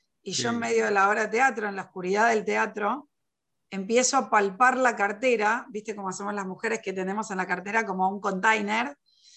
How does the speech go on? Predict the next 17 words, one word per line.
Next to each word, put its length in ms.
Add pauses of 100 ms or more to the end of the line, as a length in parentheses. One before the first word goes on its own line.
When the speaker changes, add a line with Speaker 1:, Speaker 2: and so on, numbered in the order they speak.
(140)
Speaker 2:
Sí. 260
Speaker 1:
Eh, 640
y 160
yo 200
saco 380
de 160
mi 160
cartera 480
una 140
libreta 520
y 80
una 140
virome, 680
enciendo, 800 (640)
eh, 220
mi 140
celular 800